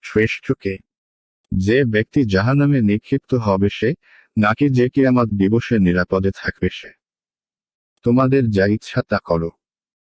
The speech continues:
তোমরা যা করো তিনি তার দ্রষ্টা। আয়াতের তাফসীর। নিশ্চয় যারা আমার আয়াতসমূহে বক্রপথ অবলম্বন করে, এক, তারা আমার অগোচর নয়।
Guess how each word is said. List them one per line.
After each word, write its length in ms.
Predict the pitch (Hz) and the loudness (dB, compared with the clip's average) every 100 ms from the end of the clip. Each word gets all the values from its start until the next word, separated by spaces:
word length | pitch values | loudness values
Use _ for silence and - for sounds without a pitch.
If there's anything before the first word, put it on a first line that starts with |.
| _ _ - | _ _ -2
তোমরা 340 | 113 123 139 | 2 2 2
যা 180 | 120 113 | 2 0
করো 280 | 123 127 139 | 0 0 0
তিনি 280 | 127 107 | 2 0
তার 220 | 98 104 95 | 2 0 0
দ্রষ্টা। 460 | 87 87 - - - _ _ _ _ _ - | 0 -4 -6 -14 -16 _ _ _ _ _ -4
আয়াতের 420 | 101 127 - 120 - | 0 0 0 -2 -2
তাফসীর। 480 | 98 - - - _ _ _ _ _ _ _ - | -4 -4 -16 -20 _ _ _ _ _ _ _ -4
নিশ্চয় 480 | 104 110 - 170 160 | -2 -2 -2 -2 0
যারা 300 | 117 98 104 | 0 0 2
আমার 280 | 95 107 127 | 2 0 0
আয়াতসমূহে 680 | 107 101 - - 127 123 127 | 0 -2 -2 -4 0 0 0
বক্রপথ 680 | 101 95 - 135 147 139 - | 0 -2 0 -2 -2 -4 -4
অবলম্বন 580 | 90 98 110 117 120 | -2 0 2 2 0
করে, 340 | 113 92 82 139 - _ _ | 0 0 0 -2 -8 _ _
এক, 260 | - 107 - _ | -2 -2 -4 _
তারা 260 | 107 107 | 0 2
আমার 280 | 107 98 123 | 2 2 2
অগোচর 440 | 127 90 90 - 85 | 0 0 -2 -2 -2
নয়। 300 | 82 85 | -2 -4